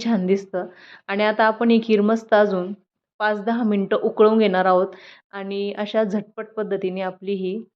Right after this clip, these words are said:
छान चवदार अशी खीर बनून तयार होईल. तर गॅस एकदम कमी ठेवायचा आहे आणि कमी गॅसवर मस्त ही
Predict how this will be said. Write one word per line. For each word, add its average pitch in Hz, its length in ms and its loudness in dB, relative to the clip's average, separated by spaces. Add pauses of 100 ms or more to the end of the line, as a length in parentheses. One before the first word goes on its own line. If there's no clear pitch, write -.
(520)
छान 214 280 -6
चवदार 202 420 2
अशी 208 260 0
खीर 202 200 0
बनून 190 380 -2
तयार 185 260 4
होईल. 156 300 -2
तर 190 60 0
गॅस 190 280 2
एकदम 202 280 0
कमी 220 280 4
ठेवायचा 190 400 4
आहे 190 80 0
आणि 190 80 -4
कमी 196 260 -2
गॅसवर 185 380 2
मस्त 220 320 -2
ही 220 160 0